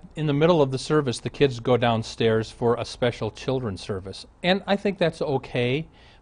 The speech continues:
but there is something wonderful about mom, dad, and the kids all sitting through an hour of worship together. Your kids are picking stuff up from that, whether they know it or not. Uh, I would say,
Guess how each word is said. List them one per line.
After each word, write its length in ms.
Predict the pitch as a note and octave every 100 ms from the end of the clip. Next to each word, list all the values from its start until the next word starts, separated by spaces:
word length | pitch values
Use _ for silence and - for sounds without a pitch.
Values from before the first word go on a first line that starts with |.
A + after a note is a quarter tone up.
| -
but 120 | D#3+
there 140 | D#3+ E3
is 120 | F#3+
something 400 | A3+ G#3+ E3+ A#2+
wonderful 600 | A2 A#2 D3 - E3 D#3+
about 320 | A2 A#2 A2+
mom, 340 | A#2 A#2+ D#3+ D3
dad, 220 | C3 B2+
and 80 | A2
the 40 |
kids 380 | - B2+ A2+ -
all 200 | - B2+
sitting 340 | D3+ - C#3 B2
through 180 | - A2+
an 100 | A2+ -
hour 240 | A#2 B2
of 140 | B2+ G#2
worship 340 | A2+ - - -
together. 560 | G2 F#2+ F2 A#2 D3+ - - - - -
Your 140 | E3
kids 240 | D#3+ A#3 G#3+
are 80 |
picking 320 | - F#3+ F3 C3+
stuff 340 | - C#3+ C3 -
up 200 | C#3 -
from 180 | - A2
that, 220 | G2+ G#2+
whether 400 | B2 B2 A2+ A#2+ - - - - -
they 300 | C3 A#2 E3
know 280 | F3 G2 F2
it 120 | E2 -
or 180 | G#2 E2+
not. 320 | D#2+ D#2+ - - - - - -
Uh, 120 | C#3+
I 120 | D3
would 260 | C#3+ D3 F3
say, 440 | - D3 C#3 F3